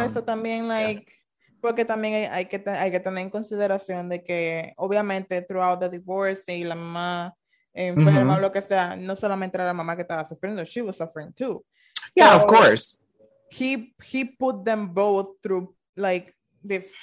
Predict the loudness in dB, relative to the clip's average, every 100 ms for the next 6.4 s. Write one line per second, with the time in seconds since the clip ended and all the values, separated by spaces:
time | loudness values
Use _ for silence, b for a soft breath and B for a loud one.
0 | -4 2 4 4 0 -2 -2 -4 -8 _
1 | _ _ _ _ -4 -2 0 -2 -2 0
2 | -2 -6 _ _ _ _ _ _ -12 2
3 | 6 6 6 0 -2 -4 -4 -2 -4 -6
4 | _ _ _ _ -8 -6 -6 -6 -6 -6
5 | -6 -4 -2 -2 -4 -6 -2 0 -2 -2
6 | 0 0 -2 -6